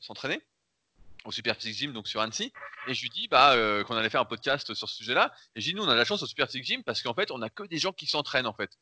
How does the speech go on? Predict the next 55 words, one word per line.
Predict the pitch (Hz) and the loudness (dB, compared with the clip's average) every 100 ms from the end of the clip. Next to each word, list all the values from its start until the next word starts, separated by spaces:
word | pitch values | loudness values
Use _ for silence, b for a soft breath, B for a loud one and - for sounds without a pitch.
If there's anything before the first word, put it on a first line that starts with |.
| _ _ - | _ _ -10
Que | 180 | -6
des | |
gens | 156 202 | 0 0
qui | - | 0
ont | 151 | 2
leur | 139 123 | 2 2
programme, | - 143 135 139 147 165 - B | -2 -4 2 8 10 10 6 B
qui | - | -8
chronomètrent | - 151 147 135 | 0 2 2 0
leur | |
temps | 143 | -4
de | 127 | -6
récup, | 127 - 180 175 175 _ _ _ | -6 -6 -4 -4 -4 _ _ _
qui | - | -4
veulent | 160 160 | 2 2
progresser. | - 151 135 131 190 214 - b _ _ 113 | 0 -4 -2 0 2 0 -2 b _ _ 2
Euh, | 113 104 | 4 6
alors, | 107 - - _ _ | 4 0 -8 _ _
souvent, | - 165 156 165 | -10 -4 2 2
ils | 131 | 2
sont | 123 113 | -4 -4
soit | 147 147 | 2 4
élèves, | 151 156 139 | 6 6 4
soit | - 151 147 | -6 -4 -4
anciens | - 143 | -2 0
élèves, | 151 160 131 | 4 4 2
ou | 117 | -6
des | |
fois | 113 143 | -6 -4
même | 120 | -2
pas, | 214 320 | -2 -2
ils | 165 | -2
suivent | 117 | -6
juste | 123 147 | -10 -8
les | 117 | -8
podcasts, | 120 110 127 135 131 | -8 -2 4 4 4
ils | 120 | -4
lisent | 107 | -10
les | 110 | -6
articles, | 113 147 143 | -6 -8 -16
ils | |
suivent | - 117 | -16 -14
depuis | 110 | -14
un | 113 | -14
petit | - | -14
moment | 117 127 | -10 -10
Superphysique, | - 120 110 - 285 - _ _ _ | -8 -10 -10 -10 -14 -16 _ _ _
ils | 107 | -10
ont | 127 | -8
les | 120 | -8
bouquins | 107 113 143 143 143 143 | -10 -6 0 2 2 0
ou | 135 110 | -2 -2
la | 110 110 | -4 -4
méthode | 117 | -6
Superphysique | - - 110 - 254 - - | -12 -10 -10 -8 -12 -12 -18